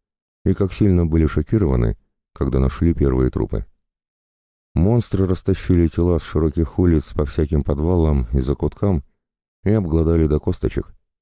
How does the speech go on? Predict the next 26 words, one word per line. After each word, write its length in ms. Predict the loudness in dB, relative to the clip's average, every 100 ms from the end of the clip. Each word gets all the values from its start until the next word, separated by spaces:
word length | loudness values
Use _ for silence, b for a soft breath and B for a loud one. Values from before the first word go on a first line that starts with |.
| _ _ _ _ _
Но 160 | -2 0
вот 120 | -2
в 40 | -2
сарае 380 | -2 0 0
произошла 540 | 0 -2 -2 -2 -2 -2
первая 580 | 0 0 0 2 0 0
непредвиденная 680 | -2 -2 -2 0 0 0 0
ситуация. 720 | -4 -4 -4 -2 -2 -2 -2 -8 _ _ _ _ _ -8
Даже 360 | -2 0 0
Белов 340 | 0 0 0 0
не 80 |
ожидал 380 | -2 -2 -2 -2
того, 320 | -2 -2 -2 -2 _ _ _ _ _ _
насколько 480 | -4 -2 -2 0 0
молниеносно 680 | 2 2 4 2 0 0 -2
и 100 | 0
чётко 340 | -4 -2 -4
среагировал 640 | -2 -2 0 0 0 0
Волков. 440 | 0 -2 -4 -8 -10 -20 _ _ _ _ _
Как 240 | -4 -2
же 140 | 0 -2
этот 240 | -2 -4
парень 300 | -2 0 -2
силён 360 | -2 -2 0 0
и 40 |
быстр! 360 | 0 -2 -4